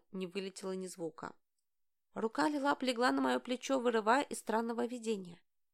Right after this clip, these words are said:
Я пару раз глупо моргнула, сообразив, что и близко нет ни страшного зала,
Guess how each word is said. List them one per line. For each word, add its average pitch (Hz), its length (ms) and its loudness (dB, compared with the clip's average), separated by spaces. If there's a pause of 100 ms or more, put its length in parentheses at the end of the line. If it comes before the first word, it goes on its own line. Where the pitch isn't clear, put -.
(220)
Я 226 280 0
пару 294 400 4
раз 254 240 2
глупо 233 300 0
моргнула, 214 520 0
сообразив, 202 680 -2
что - 240 -2
и 220 40 4
близко 277 440 0
нет 180 240 -4
ни 208 80 -2
страшного 208 580 0
зала, 277 460 2